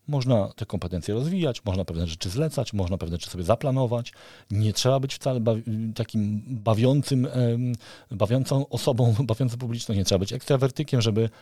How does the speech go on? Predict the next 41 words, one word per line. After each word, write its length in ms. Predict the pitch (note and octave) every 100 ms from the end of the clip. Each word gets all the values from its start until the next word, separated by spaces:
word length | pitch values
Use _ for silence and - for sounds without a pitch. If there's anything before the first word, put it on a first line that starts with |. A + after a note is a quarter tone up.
| _ -
naprawdę 560 | F#2+ - B2 A#2+ A2 C3
być 280 | G2 G2 -
szanowanym, 640 | - G2+ F2+ F#2 F2+ E2 D#2 _ _ _ _ _ _ -
y, 240 | G2 F2
ekspertem, 500 | - - - G#2 -
szanowaną 440 | E2+ F#2+ E2+ E2+ F#2
osobą 360 | F#2+ - D#2
w 80 | D2+
mediach 240 | F2 D2+ D2+
społecznościowych 560 | F2+ - F#2 A2+ -
i 40 | G2+
przyciągać 480 | - A2+ G#2 G2+ - - - - _ -
te, 220 | A#2+ A2
e, 40 | - - - -
właściwe 420 | G2+ G2+ G#2 F#2+
kontakty. 460 | F2+ D#2+ E2 -
I 60 | -
pamiętajcie 480 | C#3 C3+ C#3 C3+ A2
właśnie 200 | G2 G#2+
na 80 | G#2+
koniec, 400 | A#2 F#2+ F2 - - - - _ _
LinkedIn 480 | F#2+ B2 E3+ E3+ C#3
to 120 | A#2+
nie 220 | A2+ A#2+
jest, 260 | A2 - -
szczególnie 400 | - C3+ D3 B2+
w 80 | E2 F#2
obszarze 340 | - - G2+ F2+
B 120 | F#2
two 120 | F2
B, 100 | D#2+
jeżeli 420 | D2+ D2 D2+ D2+ -
działacie, 440 | F2+ E2+ D#2+ D#2+ - - _
LinkedIn 320 | D3+ F3+ -
to 80 | D3+
nie 220 | C3 A#2+
jest 220 | F#2+ -
miejsce 400 | F2 E2+ D#2+ -
budowania 360 | D2+ E2+ E2 F#2+
jakiejś 280 | - F#2 -
masowej 760 | F#2 G2 - A#2 G2 G2 F2+